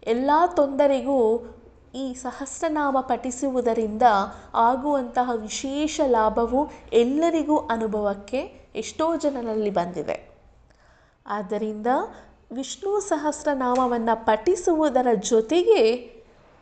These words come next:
ಆ ವಿಷ್ಣು ಸಹಸ್ರನಾಮದ ಅರ್ಥವನ್ನ ತಿಳ್ಕೋಬೇಕು. ಈಗಾಗ್ಲೇ ನಾವು ಹೇಳಿರೋ ಹಾಗೆ ಪ್ರತಿಯೊಂದು ನಕ್ಷತ್ರಕ್ಕೂ, ಪ್ರತಿಯೊಂದು ಪಾದಗಳಿಗೂ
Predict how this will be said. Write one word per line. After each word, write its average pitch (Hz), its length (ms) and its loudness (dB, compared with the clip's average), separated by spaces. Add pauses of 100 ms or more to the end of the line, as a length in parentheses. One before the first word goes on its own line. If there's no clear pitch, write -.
ಆ 294 180 2
ವಿಷ್ಣು 349 640 -6
ಸಹಸ್ರನಾಮದ 269 920 -2 (180)
ಅರ್ಥವನ್ನ 240 640 0 (100)
ತಿಳ್ಕೋಬೇಕು. 190 840 -4 (920)
ಈಗಾಗ್ಲೇ 269 640 -2
ನಾವು 330 220 -2
ಹೇಳಿರೋ 262 460 2
ಹಾಗೆ 233 600 -2 (420)
ಪ್ರತಿಯೊಂದು 339 1080 -2
ನಕ್ಷತ್ರಕ್ಕೂ, 240 960 -2 (340)
ಪ್ರತಿಯೊಂದು 302 880 -2 (440)
ಪಾದಗಳಿಗೂ 254 1080 2